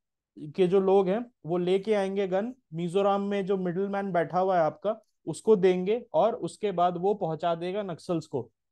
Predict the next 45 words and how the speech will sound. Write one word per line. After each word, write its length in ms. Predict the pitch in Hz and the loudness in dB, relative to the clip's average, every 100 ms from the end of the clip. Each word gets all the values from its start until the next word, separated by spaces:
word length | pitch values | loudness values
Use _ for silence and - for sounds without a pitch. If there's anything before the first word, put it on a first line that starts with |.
| _ _ - | _ _ -6
And 120 | 165 160 | 0 6
that's 240 | 180 185 - | 6 6 4
how 200 | 196 220 214 | 4 4 2
things 220 | 202 196 | 0 4
are 200 | 208 185 | 4 6
done। 240 | 220 208 131 _ _ _ _ _ _ _ _ _ _ _ _ _ _ _ - | 4 4 -2 _ _ _ _ _ _ _ _ _ _ _ _ _ _ _ 4
तो 400 | 220 240 - - | 8 10 8 4
एक 380 | 202 240 185 160 | 4 4 -2 2
बड़ा 460 | 185 226 262 226 180 | 6 8 8 6 0
जो 180 | 185 214 | -4 -2
रूट 360 | 190 226 208 | -2 -4 -2
है, 100 | 208 | -2
वो 140 | 220 220 | 0 -2
म्यांमार 600 | 185 180 190 202 214 196 | -4 -4 -4 -2 -2 0
है, 120 | 214 | -2
नेपाल 460 | 196 180 190 220 | -4 0 4 4
से 140 | 233 240 | 2 -2
भी 160 | 233 | 0
आता 260 | 220 190 214 | 0 0 -2
है, 140 | 208 220 - | -4 -6 -12
नेपाल 540 | 170 175 175 185 202 180 | -6 -4 4 4 4 -2
से 160 | 208 | -4
भी 140 | 196 208 | -2 0
आता 280 | 170 165 | 0 0
है। 100 | 190 | -2
अब 180 | - 196 | -2 -2
यहाँ 260 | 208 214 240 | 0 0 4
पर 160 | 285 | 2
प्रॉब्लम 480 | 226 214 208 226 240 | 2 0 2 0 -2
क्या 160 | 220 170 | -2 -2
है? 160 | 113 - _ _ _ _ - | -2 -8 _ _ _ _ -8
इंडिया 420 | 175 185 220 247 | -6 -2 0 0
में 420 | 240 247 262 254 196 | 0 -2 0 -2 -4
इनके 340 | 202 202 247 | -4 -2 -2
लिए 140 | 247 | -2
बड़ी 240 | 208 208 240 | -2 -2 -4
प्रॉब्लम 500 | 202 220 208 226 202 | -2 -2 0 -4 -4
है, 140 | 208 | -4
because 380 | 208 208 208 226 | -4 -2 0 0
we 420 | 175 170 240 254 | -2 -4 -2 0
have 220 | 190 180 214 | 2 4 4
a 120 | 208 | 0
very, 340 | 180 208 240 | 0 -2 -2
very 240 | 196 214 247 | -2 -2 -6
stringent 800 | - - 190 202 208 240 190 | -10 -2 -2 0 0 0 0